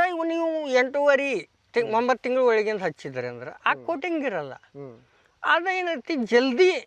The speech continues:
Speaker 1: ರೀಪ್ರೊಡಕ್ಟ್ ಆಗಕತ್ತೈತಿ.
Speaker 2: ಓಕೆ. ಇವಾಗ ನಾವು
Speaker 1: ಹ್ಮ್.
Speaker 2: ಏನು ಮಣ್ಣಿಂದು ನೋಡಿದೀವಿ ರೀ,
Speaker 1: ಹ್ಮ್.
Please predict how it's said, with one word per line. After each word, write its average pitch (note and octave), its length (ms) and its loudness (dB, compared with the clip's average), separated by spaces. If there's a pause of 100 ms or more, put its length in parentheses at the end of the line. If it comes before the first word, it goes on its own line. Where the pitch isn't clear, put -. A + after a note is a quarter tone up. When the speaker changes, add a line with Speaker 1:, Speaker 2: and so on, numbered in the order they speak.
Speaker 1:
ರೀಪ್ರೊಡಕ್ಟ್ G3+ 800 2
ಆಗಕತ್ತೈತಿ. C3+ 480 -8
Speaker 2:
ಓಕೆ. - 220 -20 (420)
ಇವಾಗ E3 260 -2
ನಾವು F3 640 -2 (120)
Speaker 1:
ಹ್ಮ್. E3 100 0
Speaker 2:
ಏನು E3 240 -4
ಮಣ್ಣಿಂದು D#3 480 -4
ನೋಡಿದೀವಿ C#3 380 -4
ರೀ, D3+ 140 -2
Speaker 1:
ಹ್ಮ್. D#3 300 -12